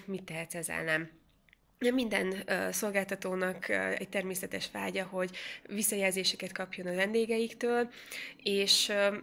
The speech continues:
és nyilván ennek megfelelően tudjon fejleszteni, vagy, ö, erősödjön meg abban, hogy jó irányba halad, és hogy jó az a szolgáltatás, amit nyújt. Ö, ezzel a probléma az, hogy, ö,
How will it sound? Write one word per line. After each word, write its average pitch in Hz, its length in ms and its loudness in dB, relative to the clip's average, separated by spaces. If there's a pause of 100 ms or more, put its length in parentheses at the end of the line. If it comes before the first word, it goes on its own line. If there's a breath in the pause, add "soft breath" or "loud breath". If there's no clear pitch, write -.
(480)
és - 260 2
nyilván 196 360 0
ennek 180 560 -2
megfelelően 170 720 -2
tudjon 170 460 -4 (120)
fejleszteni, 196 840 0
vagy, 165 480 -6
ö, 165 260 -2 (240)
erősödjön 185 640 0
meg 165 280 -2
abban, 160 460 -4
hogy 165 240 -6 (320 loud breath)
jó 185 140 -2
irányba 175 400 0
halad, 160 360 -4
és - 200 -4
hogy 160 160 -8
jó 160 220 -6 (340)
az 156 100 -6
a 165 40 -8
szolgáltatás, - 800 -4
amit 165 280 -8
nyújt. 156 340 -2 (680 loud breath)
Ö, 190 240 0 (180)
ezzel 262 260 4
a 220 40 0
probléma 196 640 0
az, 277 280 0
hogy, 220 420 -2
ö, 214 180 2